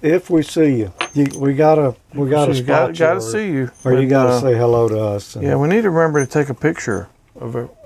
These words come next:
Speaker 2: us
Speaker 1: Yep.
Speaker 2: with everybody that,
Speaker 1: We do.
Speaker 2: uh, that does that. So.
Speaker 1: And you said you would remember it, so.
Speaker 2: To take the picture?
Speaker 1: Mm-hmm.
Speaker 2: Yeah. I don't remember saying that.
Speaker 1: Uh, see?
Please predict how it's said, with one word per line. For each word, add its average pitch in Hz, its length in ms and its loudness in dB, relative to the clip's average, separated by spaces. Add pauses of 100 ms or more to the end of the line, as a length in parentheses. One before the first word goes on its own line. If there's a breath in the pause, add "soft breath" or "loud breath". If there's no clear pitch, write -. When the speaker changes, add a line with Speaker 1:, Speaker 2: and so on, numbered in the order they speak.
Speaker 2:
us 120 100 0
Speaker 1:
Yep. 120 160 4
Speaker 2:
with 117 80 -4
everybody 127 420 -2
that, 117 200 -4
Speaker 1:
We 120 80 -4
do. 117 180 -2
Speaker 2:
uh, 104 140 -4 (540)
that 104 160 -10
does 123 260 -2
that. 92 240 -10 (200)
So. 98 80 -16
Speaker 1:
And 120 200 -2
you 160 80 4
said 147 320 0
you 143 160 2
would 127 160 0
remember 107 520 -8
it, - 100 -18 (100)
so. 101 320 -16 (720)
Speaker 2:
To 131 100 -6
take 135 240 -2
the - 80 -16
picture? 160 380 -4
Speaker 1:
Mm-hmm. 113 360 -10 (260)
Speaker 2:
Yeah. 123 280 -4 (840)
I 120 100 -2
don't 143 180 0
remember 135 260 -6
saying 127 440 -4
that. 113 260 -8 (120)
Speaker 1:
Uh, 110 220 -4 (220)
see? 131 380 -2